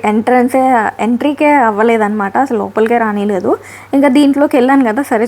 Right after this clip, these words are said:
చూద్దాం ఏదో ఒకటి అని. కానీ మూవీ అయితే బాగుందండి, నాకైతే నచ్చింది. And త్రియాంష్కి కూడా నచ్చింది.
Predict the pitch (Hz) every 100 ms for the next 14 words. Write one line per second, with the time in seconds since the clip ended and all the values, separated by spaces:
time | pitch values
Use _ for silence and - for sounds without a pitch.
0 | 240 220 214 220 214 208 208 202 220 196
1 | 226 508 - - - - 247 240 302 233
2 | 233 269 285 247 226 254 240 254 302 202
3 | 202 226 220 196 240 214 285 240 202 214
4 | 202 208 240 269 226 226 233 247 240 247
5 | 196 190 453